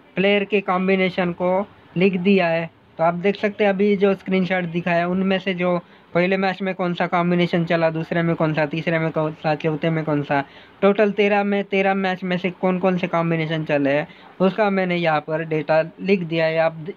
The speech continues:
यहाँ से देख सकते हैं कौन कौन से पहले match में चले, दूसरे में कौन से। तो आपको क्या करना है, इनमें से कोई भी combination copy नहीं करना है, एक unique combination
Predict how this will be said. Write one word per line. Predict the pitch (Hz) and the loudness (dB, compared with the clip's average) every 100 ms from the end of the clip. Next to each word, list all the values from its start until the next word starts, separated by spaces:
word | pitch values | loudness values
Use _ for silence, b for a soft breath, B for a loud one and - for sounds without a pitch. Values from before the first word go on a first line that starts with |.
| - | -2
यहाँ | 170 170 | 0 0
से | 170 185 | -2 -2
देख | 175 180 | -2 -4
सकते | - 180 - | -2 -2 -2
हैं | 185 | -2
कौन | 185 170 | 0 0
कौन | 170 170 | 2 0
से | 165 | 0
पहले | 165 165 165 | 0 0 0
match | 165 160 165 | 0 -2 -4
में | 156 | -6
चले, | 156 151 143 | -4 -2 0
दूसरे | 147 165 151 | 0 -2 -4
में | 143 | -2
कौन | 147 143 | -2 -2
से। | 143 143 B B B - | -2 -4 B B B 0
तो | |
आपको | 190 196 226 | 0 2 2
क्या | 202 208 | 2 2
करना | 208 202 208 | 2 0 2
है, | 208 | 0
इनमें | 208 208 | 0 0
से | 202 | -2
कोई | 202 202 | 2 4
भी | 202 | 4
combination | 202 190 190 185 180 190 | 2 2 2 0 -2 -4
copy | 180 175 165 | 0 -2 0
नहीं | 175 175 | 0 0
करना | 170 165 170 | 2 0 2
है, | 175 | -2
एक | 170 | -2
unique | 165 175 175 | -2 -2 -2
combination | 165 165 165 165 165 160 | -2 -2 -2 -4 -6 -8